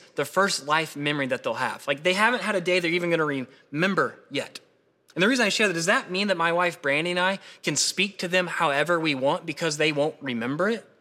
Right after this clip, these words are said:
Like, of, of course not. It's completely the opposite. Both theologically and scientifically, I know that my words are such a critical investment in what they will know to be true about themselves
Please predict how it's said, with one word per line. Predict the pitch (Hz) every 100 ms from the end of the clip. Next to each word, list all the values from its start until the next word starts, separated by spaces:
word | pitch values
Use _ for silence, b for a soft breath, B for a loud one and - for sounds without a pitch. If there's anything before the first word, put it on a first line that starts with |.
| _
Like, | 190
of, | 202 190
of | 196 196
course | - 269 247 - -
not. | 175 160
It's | 180
completely | - 202 - 254 202
the | 190 165
opposite. | 190 - 214
Both | 185 180
theologically | 233 226 185 190 190 196
and | 156
scientifically, | 185 180 160 208 185 156 143 - B B
I | 185 220
know | 208 208 208
that | 170
my | 160 180 226
words | 190 190 196 180
are | 165
such | 196 165
a |
critical | 151 - 208 208 214 190 B B
investment | 160 175 190 196 160
in | 165
what | 196
they | 190
will | 180
know | 175
to | 180
be | 156
true | - 214
about | 185 165
themselves | 151 139 - 196 247 233